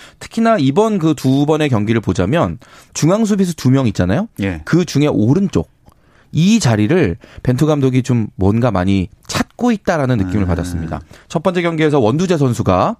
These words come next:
Speaker 1: 이제 수비수로 이 자리에 나왔었고 또 이 차전은 김영빈 선수가 이 자리에 섰거든요. 네, 뭔가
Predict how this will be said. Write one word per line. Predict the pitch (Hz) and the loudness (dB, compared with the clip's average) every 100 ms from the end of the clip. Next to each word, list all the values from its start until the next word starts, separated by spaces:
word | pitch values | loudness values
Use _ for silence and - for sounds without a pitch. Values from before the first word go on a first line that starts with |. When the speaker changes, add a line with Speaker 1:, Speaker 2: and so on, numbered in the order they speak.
| - - - | -14 -20 -6
Speaker 1:
이제 | - | -4
수비수로 | - 151 143 135 | -2 0 0 0
이 | 107 | 0
자리에 | 110 127 113 | 2 0 0
나왔었고 | 87 90 - - 151 87 - - - | -2 -4 -8 -4 -2 -2 -8 -20 -8
또 | 120 | -4
이 | 110 | 0
차전은 | 170 160 156 | 0 0 -2
김영빈 | 147 143 175 202 165 | 0 0 2 0 2
선수가 | 139 120 107 | 0 0 0
이 | 87 | 2
자리에 | 92 92 | 0 0
섰거든요. | 127 - 92 90 196 - _ - - | -2 -2 -2 -2 -4 -6 _ -20 -10
네, | 87 82 80 - - - | -8 -8 -10 -18 -16 -2
뭔가 | 110 127 143 196 | 0 2 2 0